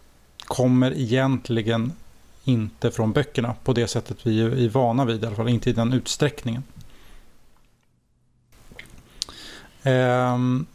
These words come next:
men jag tänkte också läsa ett litet citat bara för att få en liten känsla av vad Bond, eh, egentligen har med sig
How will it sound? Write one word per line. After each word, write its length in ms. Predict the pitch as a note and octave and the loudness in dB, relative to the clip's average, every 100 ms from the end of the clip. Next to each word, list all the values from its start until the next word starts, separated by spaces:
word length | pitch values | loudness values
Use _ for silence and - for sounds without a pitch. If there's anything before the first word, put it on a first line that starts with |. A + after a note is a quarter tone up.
| - - - - - _ - | -20 -20 -20 -20 -20 _ 0
men 460 | C#3+ C#3+ D#3+ G#3 | 2 4 0 -2
jag 140 | F#3 C#3 | -2 0
tänkte 220 | D#3 C#3+ | 2 2
också 200 | C3+ D3 | 0 0
läsa 260 | C#3 A#2 B2+ | 0 2 -2
ett 100 | B2+ | 0
litet 640 | B2 - A2+ - - - E3+ | 0 0 -6 -8 -16 -10 -6
citat 960 | - D3 - - - D3 E3+ E3 - | -2 -2 -4 -6 2 4 2 0 -8
bara 340 | C3+ C3 B2 A#2+ | -2 2 2 2
för 220 | - A#2+ | 0 0
att 320 | - A#2+ - | 2 -2 -6
få 180 | - C#3 | -2 2
en 60 | B2 | 2
liten 200 | - A#2+ | 2 0
känsla 500 | C#3+ B2+ - C3 B2+ | 2 0 0 0 2
av 380 | A#2+ A#2+ A2 - F3+ E3 A#2 | 2 2 -2 -8 -6 -6 0
vad 160 | B2 A2 | 0 2
Bond, 600 | D3 C3+ C3+ C3 B2 - - - - - - | 2 2 4 2 0 -4 -18 -20 -20 -20 -6
eh, 400 | - C3+ A#2+ - | 0 2 2 0
egentligen 760 | C3 D3 E3 - C3 B2+ B2 F3 - - - _ _ _ _ - | 2 4 2 -2 -2 0 0 -2 -10 -20 -20 _ _ _ _ -6
har 160 | - B2+ | 0 2
med 260 | D3+ D#3 | 2 2
sig 320 | - A#2+ A2+ | 0 0 0